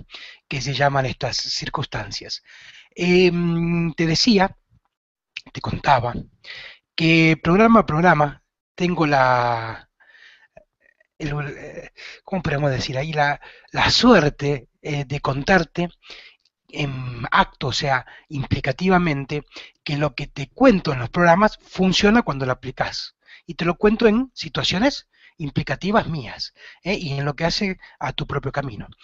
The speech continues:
Siempre te digo que agradecer y festejar es lo que te abre la puerta a crecer constantemente. Y que crecer constantemente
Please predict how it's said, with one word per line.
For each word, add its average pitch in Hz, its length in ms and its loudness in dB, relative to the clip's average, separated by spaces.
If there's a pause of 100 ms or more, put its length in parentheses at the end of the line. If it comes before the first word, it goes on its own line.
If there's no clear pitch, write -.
(280)
Siempre 208 320 -2
te 208 100 -2
digo 208 160 6
que 160 100 -8
agradecer 135 580 -4
y 117 40 -8
festejar 208 600 0
es 143 160 -8
lo 147 160 -6
que 139 100 -8
te 156 100 -4
abre 165 140 0
la 175 120 -2
puerta 147 500 -2
a 127 60 -8
crecer 135 440 -6
constantemente. - 840 -14 (720)
Y 196 120 -2
que - 160 -2
crecer 196 320 0
constantemente 196 880 -2